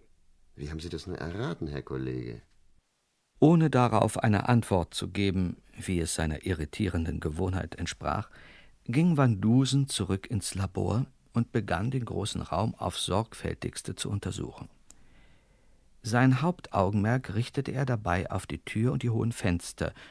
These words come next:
Speaker 2: die er etwa eine Stunde lang gründlich inspizierte, bevor er sich wieder seinen geknickten Kollegen zuwandte.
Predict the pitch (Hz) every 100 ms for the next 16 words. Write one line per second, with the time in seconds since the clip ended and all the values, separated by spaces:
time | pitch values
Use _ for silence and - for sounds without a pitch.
0 | - - 95 110 - - 131 131 - 110
1 | 120 127 127 131 131 - - - _ -
2 | - - 104 160 175 - 127 - 107 -
3 | - - - 113 120 117 104 80 113 107
4 | 98 85 - 98 95 92 85 80 - -
5 | - 82 - - 110 92 80 60 - -
6 | - 85 90 - - -